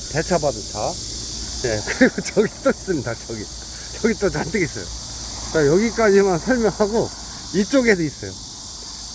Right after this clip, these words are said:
여기 한 스물다섯 대가 있어요. 그래서,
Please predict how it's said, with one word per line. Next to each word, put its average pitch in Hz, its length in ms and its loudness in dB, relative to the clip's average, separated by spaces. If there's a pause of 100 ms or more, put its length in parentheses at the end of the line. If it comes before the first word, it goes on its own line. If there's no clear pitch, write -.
(340)
여기 185 280 4
한 180 180 0
스물다섯 240 720 2
대가 170 200 4
있어요. 98 280 -4 (1400)
그래서, 151 400 2